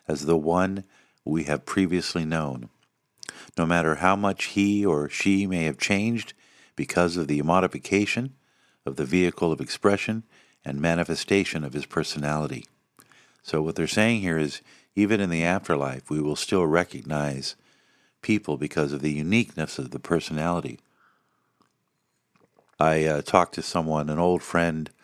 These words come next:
uh, the sister of an old friend, uh, and I had known them in my childhood when I was in my mid-teens.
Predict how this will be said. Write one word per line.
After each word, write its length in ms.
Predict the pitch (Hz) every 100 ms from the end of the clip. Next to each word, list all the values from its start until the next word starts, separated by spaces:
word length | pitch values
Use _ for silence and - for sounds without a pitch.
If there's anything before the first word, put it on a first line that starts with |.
| _ _ _
uh, 60 | -
the 160 | 65 76
sister 500 | - 127 - 80 73
of 60 |
an 120 | 80
old 180 | 85 82
friend, 440 | - 82 80 71 - _ _ _ _ _ - -
uh, 240 | 80 76
and 140 | 80 80
I 120 | 80
had 140 | 76
known 260 | 82 101 110
them 200 | 80 73
in 120 | 73
my 180 | 73 69
childhood 600 | - 98 98 80 69 65
when 140 | 76
I 80 | 78
was 160 | 76 71
in 120 | 76
my 280 | 73 73 69 _ _ _
mid-teens. 840 | - 82 - - 92 76 64 60